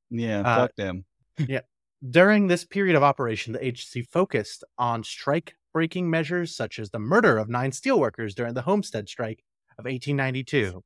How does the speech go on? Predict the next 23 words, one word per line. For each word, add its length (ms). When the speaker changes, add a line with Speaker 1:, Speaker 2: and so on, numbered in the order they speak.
Speaker 2:
The 120
people 380
that 200
watsy 460
decided 440
were 140
the 100
best 320
people, 380
the 100
most 240
delicate 500
people 300
to 100
handle 460
release, 640
unintentional 640
release, 400
almost 300
certainly 340
on 220
their 180
part, 360